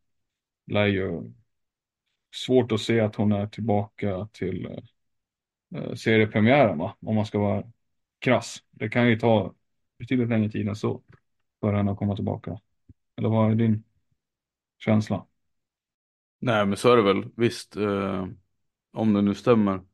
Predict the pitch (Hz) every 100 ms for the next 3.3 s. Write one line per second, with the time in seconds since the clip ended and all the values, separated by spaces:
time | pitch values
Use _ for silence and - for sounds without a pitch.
0 | - 101 95 98 92 - 110 113 120 120
1 | 127 117 110 107 127 123 123 104 92 95
2 | 104 98 92 90 - - - 101 101 101
3 | 98 98 98